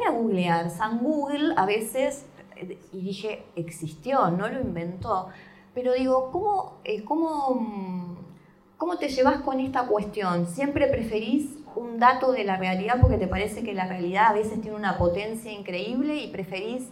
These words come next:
inventar menos? ¿Cómo es tu relación con la realidad y esta palabra que podríamos llamar,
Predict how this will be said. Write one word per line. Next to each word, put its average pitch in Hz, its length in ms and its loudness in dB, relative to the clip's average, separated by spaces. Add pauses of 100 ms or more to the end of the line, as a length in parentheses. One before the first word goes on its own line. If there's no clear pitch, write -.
(680)
inventar 190 640 0
menos? 269 480 -2
¿Cómo 330 180 0
es 330 100 -4
tu 269 140 -6
relación 233 600 -2
con 233 180 -2
la 196 100 2
realidad 185 540 4 (120)
y 202 60 -4
esta 202 240 -6
palabra 196 300 2
que 185 80 2
podríamos 190 440 2
llamar, 226 380 2